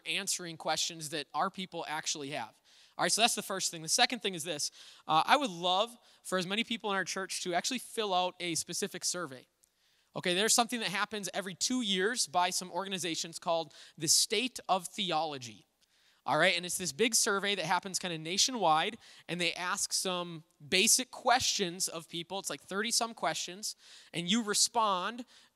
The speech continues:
like, one through five, strongly disagree, strongly agree type of, uh, spectrum, and you answer these questions. All right, and they compile this together. Well, this website actually allows us to do our own,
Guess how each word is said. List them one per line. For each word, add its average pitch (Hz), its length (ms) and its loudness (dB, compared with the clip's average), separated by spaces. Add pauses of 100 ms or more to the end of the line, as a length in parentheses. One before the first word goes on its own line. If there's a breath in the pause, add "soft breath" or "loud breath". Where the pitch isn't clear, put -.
like, 156 200 0
one 185 440 0
through 233 240 -2
five, 147 540 2
strongly 208 800 -2
disagree, 196 680 -2
strongly 185 600 0
agree 151 520 -4 (380 soft breath)
type 175 220 4
of, 160 220 -2
uh, 160 140 -4
spectrum, 165 520 -2
and 156 100 -8
you 180 80 -4
answer 185 400 -2
these 165 220 -6
questions. 156 680 -4 (320 loud breath)
All 147 80 4
right, 175 120 8
and 175 80 -2
they 214 80 4
compile 208 520 4
this 196 220 0
together. 156 360 -2
Well, 180 200 -2
this 220 220 0
website 208 380 0
actually 175 240 -2
allows 165 320 -4
us 180 200 -4
to 170 80 -10
do 175 200 -8
our 170 260 4
own, 180 420 -6